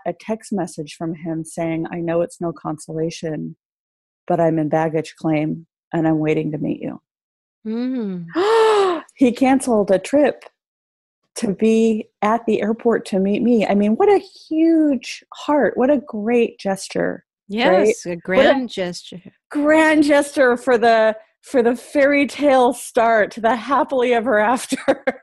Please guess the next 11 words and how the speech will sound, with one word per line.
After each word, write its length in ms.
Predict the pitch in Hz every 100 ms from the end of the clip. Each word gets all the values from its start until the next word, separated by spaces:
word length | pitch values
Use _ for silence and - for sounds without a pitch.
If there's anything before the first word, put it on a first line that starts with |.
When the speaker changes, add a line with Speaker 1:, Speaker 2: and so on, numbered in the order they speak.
| 190
Speaker 2:
Yes, 680 | 185 220 240 254 226 214 214
and 200 | 220 214
away 540 | 214 220 247 277 277
we 180 | 285 285
go. 600 | 254 240 220 202 180 175 165
<laughs> 260 | 165 233 185 247
Speaker 1:
So 160 | 285 -
I 140 | 277
was 300 | 294 311 311
so 540 | 311 277 294 311 320 311 _ _ _ _
swept 520 | - - 254 254 -